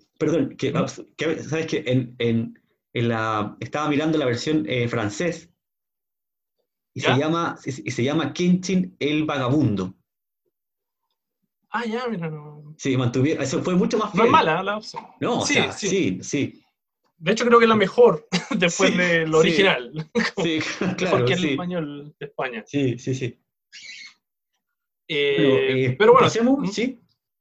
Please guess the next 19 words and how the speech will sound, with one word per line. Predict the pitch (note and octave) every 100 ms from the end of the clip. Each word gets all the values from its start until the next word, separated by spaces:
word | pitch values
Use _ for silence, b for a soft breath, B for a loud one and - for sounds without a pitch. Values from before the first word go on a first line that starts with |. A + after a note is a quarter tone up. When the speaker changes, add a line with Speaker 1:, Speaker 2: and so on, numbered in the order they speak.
| _
Speaker 1:
perdón. | D#3 D#3
Speaker 2:
Sí, | - D#3+
es | F3
que | A3 G#3+ D#3+
yo | F#3
creo | A3
que | G#3+
estamos | A3+ A3
hablando | G#3+ G#3+ G#3+
como | G3+ F#3
de, | F3 F3 D#3+
del | D3+ D#3+
título | G3+ G3 G#3+ A3 A#3+ - -
y | C#3+ D3 D3+
creo | D#3 D#3 D#3 D#3
que |
es | D3+
súper | D#3+ D#3+
importante, | D#3+ D#3+ E3 E3 - E3+ F3+